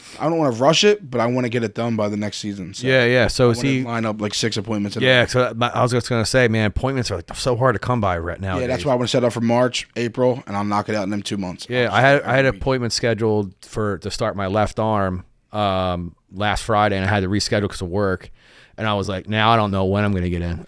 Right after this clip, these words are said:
Speaker 2: I might
Speaker 1: Crazy. I had an appointment on the first, and I forgot all about it. And I told him, like, "Yo," uh, 'cause I'm terrible. I don't, Kevin knows. I, I don't set reminders, nothing. I try to just remember everything, which I gotta definitely change.
Speaker 2: Yeah.
Speaker 1: So it's the first. Uh, me and my girl were beefing a little bit,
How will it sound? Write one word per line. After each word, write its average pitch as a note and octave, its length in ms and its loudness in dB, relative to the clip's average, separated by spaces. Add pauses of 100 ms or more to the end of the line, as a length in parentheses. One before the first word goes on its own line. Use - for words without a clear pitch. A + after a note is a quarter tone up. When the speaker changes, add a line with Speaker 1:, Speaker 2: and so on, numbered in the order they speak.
Speaker 2:
I G#2+ 80 -2
might A#2+ 220 4
Speaker 1:
Crazy. C3 220 0
I B2 60 4
had D3+ 100 6
an D#3 60 4
appointment C#3 340 -2
on B2 60 -2
the A2+ 80 -4
first, D3 400 2
and F#2+ 140 -2
I F2 60 -6
forgot B2+ 440 2
all A#2+ 60 6
about G2+ 320 0
it. G2+ 100 -6 (400)
And A#2 100 -2
I B2+ 80 2
told E3+ 220 6
him, D3+ 60 6
like, C3 160 2
"Yo," C#3 400 6
uh, A#2 100 -6
'cause A#2 140 -6
I'm D3+ 160 4
terrible. G2+ 480 2
I G#2+ 100 2
don't, D#3 300 0
Kevin A#2 240 -2
knows. G2+ 220 -2
I, A#2+ 260 2
I A#2 40 2
don't B2 220 0
set A#2+ 160 0
reminders, A2 500 0
nothing. G#2 320 -4
I G2 60 -6
try A2+ 220 -4
to A2 80 -6
just G#2+ 180 -8
remember A2 300 -4
everything, A#2+ 360 -6 (360)
which A#2 120 -6
I B2 100 2
gotta A#2+ 200 2
definitely G#2+ 440 -2
change. G#2 440 -4 (240)
Speaker 2:
Yeah. G#2+ 280 0
Speaker 1:
So A#2 100 -4
it's A2 100 -8
the A2+ 80 -10
first. C3 520 -2 (180)
Uh, G2 160 -4
me A2 80 -2
and A2+ 100 -2
my G#2+ 80 0
girl A2 180 0
were G#2+ 100 0
beefing A2 280 -2
a A2 40 -2
little A2 180 -4
bit, A2+ 280 -4